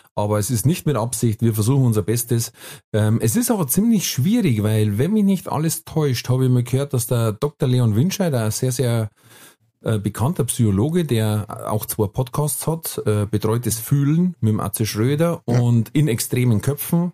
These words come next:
Speaker 1: Also die zwei, die beide finde ich sehr stark. Und der macht Psychologie-Bücher, ziemlich coole. Und der hat gesagt, er hat versucht, ein Buch komplett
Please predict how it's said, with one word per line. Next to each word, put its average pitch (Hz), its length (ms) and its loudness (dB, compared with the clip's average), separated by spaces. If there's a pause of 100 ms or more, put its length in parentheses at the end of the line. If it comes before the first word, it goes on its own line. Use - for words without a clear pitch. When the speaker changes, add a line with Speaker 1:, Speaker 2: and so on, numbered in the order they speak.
(100)
Speaker 1:
Also 101 220 0
die 104 220 0
zwei, 113 280 -2
die 104 160 -2
beide 107 320 -2
finde 104 300 0
ich - 80 -6
sehr - 240 -4
stark. 131 340 -6 (440)
Und 113 200 -2
der 127 240 0
macht 120 240 0 (180)
Psychologie-Bücher, 113 840 2
ziemlich 104 300 0
coole. 120 320 2 (960)
Und 117 420 0
der 139 160 2
hat 175 160 -2
gesagt, 165 260 -2
er 113 100 2
hat 143 140 -2
versucht, - 640 0
ein 127 320 0
Buch 165 360 0
komplett 131 640 -2